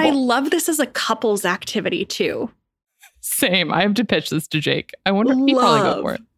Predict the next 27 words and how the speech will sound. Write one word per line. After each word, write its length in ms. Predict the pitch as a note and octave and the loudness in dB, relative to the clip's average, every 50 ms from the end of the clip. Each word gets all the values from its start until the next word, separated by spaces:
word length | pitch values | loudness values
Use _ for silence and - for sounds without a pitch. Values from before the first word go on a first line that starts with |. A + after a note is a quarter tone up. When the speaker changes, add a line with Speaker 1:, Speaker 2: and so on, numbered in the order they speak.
| _ _ _ _ _ _ _ _ _ _ _ | _ _ _ _ _ _ _ _ _ _ _
Speaker 1:
Does 140 | - C4 - | -6 -2 0
Jake 200 | - C#4 G4+ - C5+ | 0 0 2 2 2
own 60 | C5+ | 0
a 100 | C5+ - | 0 0
tuxedo? 540 | - G4 F#4+ - - F3+ F3+ - - G#3+ A3 - - - _ _ _ _ _ _ _ _ _ _ - - - - - - - - - - - - _ | -2 -2 -2 0 -2 0 0 0 0 -2 -4 -6 -16 -20 _ _ _ _ _ _ _ _ _ _ -20 -20 -20 -20 -18 -18 -18 -18 -20 -20 -20 -6 _
Speaker 2:
Uh, 220 | G3+ G3+ G3+ G3 F#3+ | -2 0 2 0 2
he 160 | F#3 G3 F#3+ | 2 2 2
does. 420 | F3+ B3+ D4+ A3 - - - - _ _ _ _ | 2 0 0 -2 -4 -6 -16 -20 _ _ _ _
Yes. 400 | - G#3 A3 A3 - - - _ _ _ _ _ _ _ - | -2 0 0 -2 -4 -8 -20 _ _ _ _ _ _ _ -2
Speaker 1:
Oh, 100 | G#3 G3 | 0 2
Speaker 2:
He 80 | F3+ F3 | 2 4
Speaker 1:
yeah. 100 | E3 D#3+ | 4 2
Speaker 2:
owns 140 | - - - _ _ _ _ | 2 -2 -6 _ _ _ _
Speaker 1:
He 140 | - C#4+ A#3+ | -4 -2 0
get 160 | B3 C4+ D#4 | 2 2 2
a, 40 | D#4 | 2
Speaker 2:
two. 140 | - D#3+ - - - | 0 -2 -4 -10 -6
Speaker 1:
he 160 | - D4 C#4+ | -4 -4 -2
get 160 | - - F#4+ | -2 -2 0
a 60 | F#4+ | 0
lot 340 | C4+ A3 F#3+ F#3 F3 D#3 F3 | 0 0 0 0 0 0 -2
of 60 | F#3 | -2
mileage 420 | F#3 D#3+ - - - - - - - | -2 -2 -2 -2 -2 -4 -4 -2 -2
out 100 | - - | -2 -4
of 80 | G3+ - | -4 -4
that. 240 | - - - - - _ _ _ _ _ _ _ _ _ _ _ _ _ _ _ _ _ - | -6 -8 -8 -8 -12 _ _ _ _ _ _ _ _ _ _ _ _ _ _ _ _ _ -2
Speaker 2:
Yeah. 300 | F3+ E3+ D3+ C#3+ D3+ | 0 0 0 -2 -4